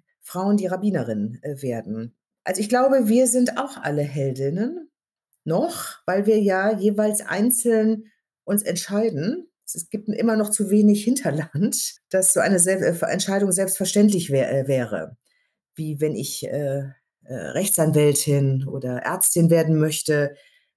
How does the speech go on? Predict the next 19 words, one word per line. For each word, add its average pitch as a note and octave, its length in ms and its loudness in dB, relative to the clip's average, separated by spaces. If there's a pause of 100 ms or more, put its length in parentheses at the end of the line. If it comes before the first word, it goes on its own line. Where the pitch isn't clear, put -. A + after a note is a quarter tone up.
(220)
Nicht? G3 180 -6
Da F3+ 60 2
gibt's G3 240 0
ein E3 140 2
breites E3+ 400 2
Feld, G3+ 460 4
da F#3 40 4
ist - 140 2
man G3+ 100 8
nicht G3+ 180 4
mehr D3+ 80 4
Heldin. B2 640 -2 (540)
Aber F3 340 -2
wenn G3 100 2
man G3+ 100 4
ganz G#3 160 0
alleine G#3+ 500 0
ist - 360 0
und, G3+ 340 -2